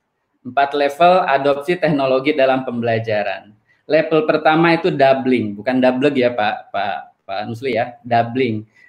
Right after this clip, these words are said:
Doubling itu kita berkecimpung dalam, eh, eh, teknologi tersebut. Nah, sekarang ini mostly seluruh masyarakat di manapun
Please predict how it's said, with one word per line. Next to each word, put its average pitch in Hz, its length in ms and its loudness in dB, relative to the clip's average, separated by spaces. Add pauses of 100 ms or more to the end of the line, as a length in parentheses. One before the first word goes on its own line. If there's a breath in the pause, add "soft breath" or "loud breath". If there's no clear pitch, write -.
Doubling 160 480 2
itu 208 160 2
kita 202 320 4
berkecimpung 208 640 2
dalam, 156 480 4 (400 loud breath)
eh, 131 520 0
eh, 127 280 -2
teknologi 143 480 0
tersebut. 131 480 -6
Nah, 139 80 0
sekarang 190 400 0
ini 226 120 2
mostly 180 1080 0
seluruh 185 560 2
masyarakat 160 720 0
di 151 400 -2
manapun 147 720 -2